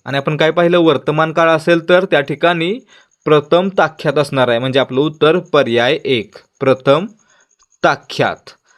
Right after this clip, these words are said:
लाख्यात कधी असेल? भूतकाळामध्ये. ई लाख्यात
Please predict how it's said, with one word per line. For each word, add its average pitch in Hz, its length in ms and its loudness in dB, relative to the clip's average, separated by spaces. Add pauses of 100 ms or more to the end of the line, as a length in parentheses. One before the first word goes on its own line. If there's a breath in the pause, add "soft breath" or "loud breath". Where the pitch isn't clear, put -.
(140)
लाख्यात 151 380 0 (100)
कधी 180 160 4
असेल? 185 360 2
भूतकाळामध्ये. 131 880 0 (540)
ई 165 160 6
लाख्यात 170 300 2